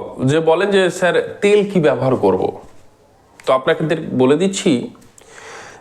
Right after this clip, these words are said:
যে নারকেল তেল, নারকেল তেল হচ্ছে সবচেয়ে বেশি বেস্ট, বা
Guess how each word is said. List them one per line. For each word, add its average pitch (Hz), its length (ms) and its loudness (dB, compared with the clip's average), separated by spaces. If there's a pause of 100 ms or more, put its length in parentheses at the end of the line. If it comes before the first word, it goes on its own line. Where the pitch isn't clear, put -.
যে 151 180 2
নারকেল 190 540 0
তেল, 98 240 0 (100)
নারকেল 131 360 2
তেল 196 200 2
হচ্ছে 196 180 2
সবচেয়ে 156 320 -2
বেশি 147 180 0
বেস্ট, 131 420 2
বা 139 180 2